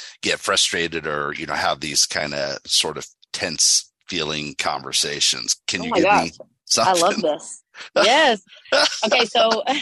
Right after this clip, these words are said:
Speaker 2: <laughs> so honestly, this
Speaker 1: Yeah.
Speaker 2: is what happened this weekend is, you know, we're doing our first ever headlining tour.
Speaker 1: Yes.
Speaker 2: And when you headline, I didn't realize,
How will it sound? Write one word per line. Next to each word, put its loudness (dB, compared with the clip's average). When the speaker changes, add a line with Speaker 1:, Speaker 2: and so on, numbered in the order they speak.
Speaker 2:
<laughs> -20
so -6
honestly, -4
this -2
Speaker 1:
Yeah. 0
Speaker 2:
is -2
what 0
happened 4
this 2
weekend 4
is, 4
you 4
know, 6
we're 0
doing -2
our -2
first -6
ever -10
headlining 4
tour. 2
Speaker 1:
Yes. -2
Speaker 2:
And 6
when 6
you 8
headline, 4
I 4
didn't 0
realize, 2